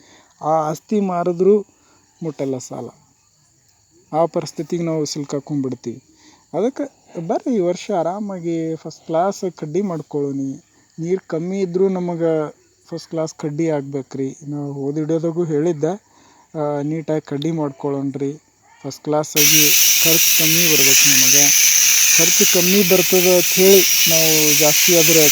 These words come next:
ಖರ್ಚಿನ ಕಮ್ಮಿ ಮಾಡ್ಕೊಂತ ಹೋಗ್ಬಾರ್ದ್ರಿ. ಯಾಕಂತಂದ್ರ ನಮಗ್ ಇಳುವರಿನೂ ಕರೆಕ್ಟ್ ಆಗತ್ತೆ.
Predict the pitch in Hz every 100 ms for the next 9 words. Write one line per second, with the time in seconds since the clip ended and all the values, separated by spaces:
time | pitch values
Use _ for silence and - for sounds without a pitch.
0 | - 147 - 175 170 156 - 156 165 160
1 | 156 160 160 - 151 143 - - - -
2 | - - 160 151 165 170 247 - - -
3 | - 160 147 - - 208 226 202 202 262
4 | - - 175 147 - - - -